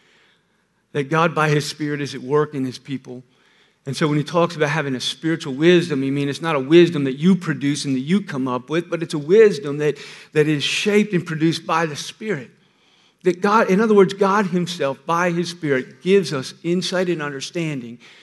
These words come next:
to his word and to his ways and what he wants.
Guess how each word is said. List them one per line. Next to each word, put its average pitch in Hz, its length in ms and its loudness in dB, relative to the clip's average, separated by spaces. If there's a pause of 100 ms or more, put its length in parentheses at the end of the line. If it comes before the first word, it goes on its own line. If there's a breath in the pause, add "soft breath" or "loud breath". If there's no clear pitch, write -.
(120 loud breath)
to 180 160 -2
his 202 240 0
word 143 380 -4
and 135 140 -12
to 175 180 -10
his 170 160 -8
ways 127 400 -14
and 139 80 -18
what 143 100 -14
he 156 100 -12
wants. 120 600 -20